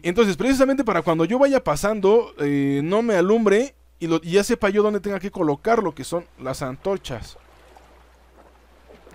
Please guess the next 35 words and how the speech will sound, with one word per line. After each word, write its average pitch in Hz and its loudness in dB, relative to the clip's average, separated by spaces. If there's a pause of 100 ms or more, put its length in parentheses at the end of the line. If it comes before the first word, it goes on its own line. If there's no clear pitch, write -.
(220)
Ok, 113 -14
bueno, 117 -8
pues 113 -16
aquí 123 -8
no 135 -4
hay 131 -2
absolutamente 135 -6
nada. 208 2 (600)
Y 262 4
otra 294 2
cosa 269 2
que 220 -6
también 214 0
les 262 -2
quería 220 0
comentar, 190 -2
papayines, 180 -6
¿y - -10
esto 180 -12
qué 120 -12
es? - -20 (580)
¿O 127 -12
por 120 -12
qué 160 -4 (360)
podemos 135 -10
ir 156 -12
para 143 -8
allá? 131 -8
Pero 120 -8
igual 151 -8
puede 160 -10
ser 151 -10
por 147 -10
arriba, 110 -10
¿no? 151 -12